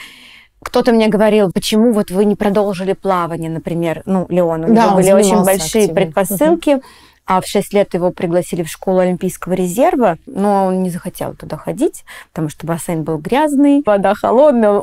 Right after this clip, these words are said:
Speaker 1: он придумал мне кучу причин. И настолько т-, т-, такие прям правильные. И я поняла, думаю: «Да, действительно, мой
Speaker 2: Ну,
Speaker 1: сынок
Speaker 2: то есть
Speaker 1: не
Speaker 2: ты такая
Speaker 1: должен».
Speaker 2: вменяемая мама, которая, ну
Speaker 1: Да.
Speaker 2: ладно, не будет олимпийского чемпиона, ну и
Speaker 1: Не
Speaker 2: ладно.
Speaker 1: надо, значит, не хочет человек, я не буду его насиловать, да.
Speaker 2: Мгм.
Speaker 1: М,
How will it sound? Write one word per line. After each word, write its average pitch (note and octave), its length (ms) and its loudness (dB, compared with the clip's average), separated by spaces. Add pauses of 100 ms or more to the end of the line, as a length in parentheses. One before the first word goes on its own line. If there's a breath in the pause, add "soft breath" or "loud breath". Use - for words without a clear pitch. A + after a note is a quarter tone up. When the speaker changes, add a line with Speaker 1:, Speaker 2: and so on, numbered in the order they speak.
(120)
Speaker 1:
он F3+ 40 -2
придумал G3 380 0
мне F3 140 -2
кучу F#3+ 300 -2
причин. C4 520 0 (680 loud breath)
И G#3 120 2
настолько G#3+ 460 4
т-, G3 100 2 (240)
т-, G3+ 80 -4
такие G#3+ 380 0
прям G#3+ 260 0
правильные. A#3+ 680 2 (140)
И G3 180 2
я F#3+ 140 2
поняла, F#3 320 -2
думаю: E3 240 -4
«Да, D3+ 220 -6
действительно, D#3+ 720 -10
мой D#3+ 180 -8
Speaker 2:
Ну, D#3+ 60 -12
Speaker 1:
сынок - 300 -2
Speaker 2:
то A3+ 80 2
есть F3 140 2
Speaker 1:
не D#3 60 -6
Speaker 2:
ты F#3 100 2
такая A3+ 280 2
Speaker 1:
должен». G#3 160 2
Speaker 2:
вменяемая A3+ 600 4
мама, A3 280 2
которая, A3+ 380 2
ну A#3+ 80 6
Speaker 1:
Да. F#4+ 60 4
Speaker 2:
ладно, C4+ 340 4
не B3+ 140 4
будет D#4 260 2
олимпийского A3+ 540 2
чемпиона, G#3 520 0
ну F4 120 4
и - 40 4
Speaker 1:
Не C4+ 80 4
Speaker 2:
ладно. G3 260 4
Speaker 1:
надо, G#3+ 180 2
значит, G3 460 -2
не F#3+ 260 0
хочет C4+ 440 -2
человек, G3 480 0
я F3+ 140 2
не F3+ 120 0
буду F#3+ 240 -2
его G#3+ 120 0
насиловать, E3+ 680 -6
да. F3 300 -6
Speaker 2:
Мгм. F#3+ 320 -4
Speaker 1:
М, F3+ 220 -4